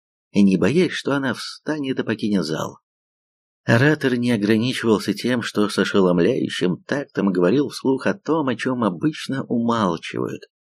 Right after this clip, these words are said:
хотя это всем известно. Он разрушал одну за другой все иллюзии, беспощадно требовал познания,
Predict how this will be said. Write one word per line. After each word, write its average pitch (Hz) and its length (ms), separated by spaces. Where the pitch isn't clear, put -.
хотя - 360
это 170 260
всем 135 260
известно. 127 540
Он 101 200
разрушал 95 680
одну 95 420
за 98 140
другой 95 420
все 110 320
иллюзии, 110 640
беспощадно 107 960
требовал 107 580
познания, 143 1000